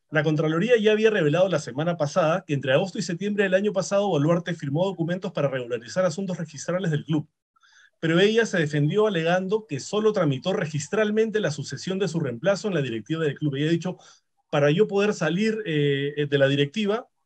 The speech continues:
tuve que hacer un trámite ante, ante registros públicos y eso fue todo lo que hice", ¿no?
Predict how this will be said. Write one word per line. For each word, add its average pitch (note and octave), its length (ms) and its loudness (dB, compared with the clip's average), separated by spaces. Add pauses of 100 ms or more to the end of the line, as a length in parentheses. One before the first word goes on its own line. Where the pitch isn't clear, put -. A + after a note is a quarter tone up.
(240)
tuve G3 300 2
que G3 140 2
hacer F#3 200 2
un F#3 100 0
trámite F#3+ 360 2
ante, D3 300 0 (120)
ante C#3+ 200 -2
registros F3 400 -2
públicos A3 720 -2
y D3+ 100 2
eso D3+ 160 0
fue F3+ 120 -4
todo G#3 260 0
lo F#3 100 0
que D#3+ 100 -4
hice", D3 300 0
¿no? F3 220 -10